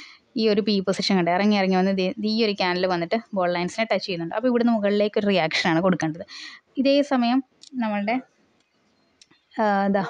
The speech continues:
നിഫ്റ്റി അങ്ങനെ തന്നെയാണ്, ഇറങ്ങി, ഇറങ്ങി വന്ന് ബോൾ ലൈൻസിനെ ടച്ച് ചെയ്യുന്നുണ്ട്. അപ്പോൾ ഇവിടുന്ന് മുകളിലേക്ക് റിയാക്ഷൻ കൊടുക്കേണ്ടതാണ്. ഫിൻ നിഫ്റ്റി അതേ സമയം എന്താ ഇറങ്ങി, ഇറങ്ങി വന്നിട്ട്, ആ,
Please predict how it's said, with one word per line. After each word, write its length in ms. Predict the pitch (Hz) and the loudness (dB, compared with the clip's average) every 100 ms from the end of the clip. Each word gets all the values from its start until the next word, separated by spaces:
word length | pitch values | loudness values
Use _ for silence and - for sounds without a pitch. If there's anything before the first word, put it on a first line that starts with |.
| - - | -4 0
നിഫ്റ്റി 260 | 220 - 240 | 0 0 0
അങ്ങനെ 300 | 214 208 214 | 2 2 2
തന്നെയാണ്, 300 | 208 196 196 | 2 2 0
ഇറങ്ങി, 240 | 202 202 | 2 2
ഇറങ്ങി 180 | 196 196 | 0 0
വന്ന് 160 | 196 | 0
ബോൾ 200 | 190 185 185 | 0 0 -2
ലൈൻസിനെ 300 | 190 - 190 | -4 -4 -4
ടച്ച് 220 | 185 208 | -4 -4
ചെയ്യുന്നുണ്ട്. 260 | 185 185 | -6 -4
അപ്പോൾ 100 | 196 | -2
ഇവിടുന്ന് 200 | 226 214 | 0 0
മുകളിലേക്ക് 460 | 214 202 202 190 196 | 0 0 -2 -4 -6
റിയാക്ഷൻ 360 | 180 175 - 185 | -6 -8 -10 -12
കൊടുക്കേണ്ടതാണ്. 520 | 175 185 185 175 185 - - - - | -10 -6 -4 -2 -4 -10 -16 -18 -4
ഫിൻ 100 | 226 | 0
നിഫ്റ്റി 260 | 220 - 220 | 0 0 2
അതേ 220 | 196 190 | 4 2
സമയം 220 | 196 190 | 2 0
എന്താ 200 | 185 185 170 _ - | 0 -2 -6 _ -2
ഇറങ്ങി, 260 | 196 196 | 0 2
ഇറങ്ങി 220 | 185 180 | 2 2
വന്നിട്ട്, 280 | 180 175 175 | 0 0 -2
ആ, 560 | - - 202 190 185 | -4 -2 2 4 4